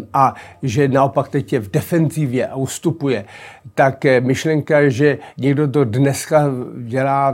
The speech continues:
třeba nějakého odborníka na moderní technologie, nebo je lékař, nebo je řidič autobusu, nebo, eh, já nevím, zdravotní pracovník a zítra dostane uniformu a nějak-, nějakou zbraň a pošlou ho bojovat do první linie, do války,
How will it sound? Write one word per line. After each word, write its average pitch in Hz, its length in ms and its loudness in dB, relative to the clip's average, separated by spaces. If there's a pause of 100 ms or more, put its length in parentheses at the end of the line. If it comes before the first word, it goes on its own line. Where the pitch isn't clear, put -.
třeba 131 320 -6
nějakého 127 560 -4
odborníka 131 580 -6
na 123 120 -4
moderní 131 380 0
technologie, 135 840 -2
nebo 127 340 -2
je 120 140 0
lékař, 135 540 -4
nebo 120 240 -4
je 120 60 -2
řidič 131 260 -8
autobusu, 139 720 -4
nebo, 127 280 -2 (440)
eh, 120 280 0
já 120 140 2
nevím, 135 280 0
zdravotní 127 400 -2
pracovník 127 640 -2
a 143 100 -4
zítra 123 340 -4
dostane 131 460 -2 (220)
uniformu 139 600 0
a 135 40 -2
nějak-, 131 480 -2
nějakou 135 320 -4
zbraň 131 400 -2
a 120 60 -10
pošlou 139 340 -6
ho 123 80 -4
bojovat 135 440 2
do 117 100 -2
první 131 420 -2
linie, 131 400 2
do 127 140 -2
války, 135 540 2